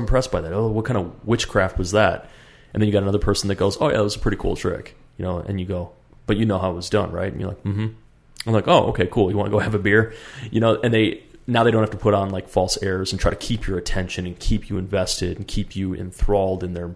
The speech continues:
their myth. And, um, we, I think that that can be very exhausting for people, especially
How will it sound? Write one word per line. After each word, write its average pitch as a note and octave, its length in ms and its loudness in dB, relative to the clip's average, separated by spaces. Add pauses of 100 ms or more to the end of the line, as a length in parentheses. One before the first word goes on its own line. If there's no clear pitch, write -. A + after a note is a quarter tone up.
(140)
their F2 100 -4
myth. F2 560 -6 (840)
And, F#2+ 380 0
um, F2+ 460 -4 (680)
we, G2+ 420 -2 (560)
I G#2 60 0
think C3+ 200 2
that - 280 0
that G#2 160 4
can G#2 100 0
be F#2+ 60 0
very F#2 200 -2
exhausting F2+ 540 -4
for G#2 100 -4
people, G#2+ 540 -2
especially F#2+ 680 0